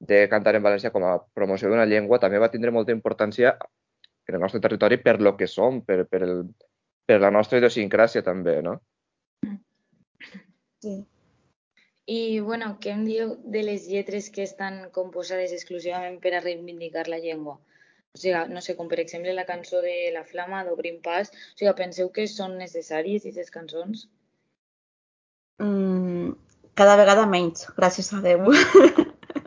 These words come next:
Speaker 1: Jo crec que sí, però que també era d'un, era el mateix. Era un context en el que es necessitava molt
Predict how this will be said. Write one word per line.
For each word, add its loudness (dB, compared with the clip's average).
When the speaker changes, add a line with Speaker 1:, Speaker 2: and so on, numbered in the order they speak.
Speaker 1:
Jo 2
crec 4
que 2
sí, -2
però 8
que 2
també 0
era 8
d'un, 4
era 6
el 2
mateix. 0
Era 4
un -2
context 2
en -6
el -6
que -8
es -12
necessitava 2
molt 0